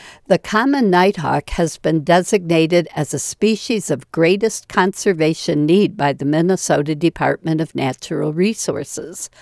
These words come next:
Breeding bird surveys out of Canada say that birds that rely on flying insects are declining dramatically,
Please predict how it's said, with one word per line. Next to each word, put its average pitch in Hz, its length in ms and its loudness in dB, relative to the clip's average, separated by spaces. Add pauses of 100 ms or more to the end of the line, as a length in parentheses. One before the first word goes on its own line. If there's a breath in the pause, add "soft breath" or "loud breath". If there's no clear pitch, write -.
(480 loud breath)
Breeding 220 440 2
bird 190 260 4
surveys 170 500 0
out 135 200 0
of - 140 -16
Canada 214 580 0
say 165 320 2
that 156 260 -2
birds 190 400 2
that - 220 -2
rely 151 480 0
on 156 160 2
flying 156 500 0
insects - 580 -2
are 139 140 -2
declining 175 720 0
dramatically, 147 960 -2